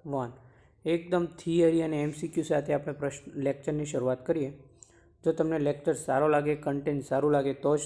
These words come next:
તમે જોડાઈ જજો, બરોબર? આપણે એકદમ ફ્રીમાં જ્ઞાન આપવાનું છે.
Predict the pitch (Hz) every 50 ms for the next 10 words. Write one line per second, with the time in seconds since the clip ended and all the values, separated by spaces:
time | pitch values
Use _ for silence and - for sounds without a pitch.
0 | - - 139 135 135 127 131 127 127 127 120 123 123 127 123 127 143 160 165 165
1 | 135 139 - 160 156 151 147 151 170 165 147 143 - 151 147 151 156 147 135 131
2 | 139 135 131 131 131 - 139 139 139 143 143 147 170 165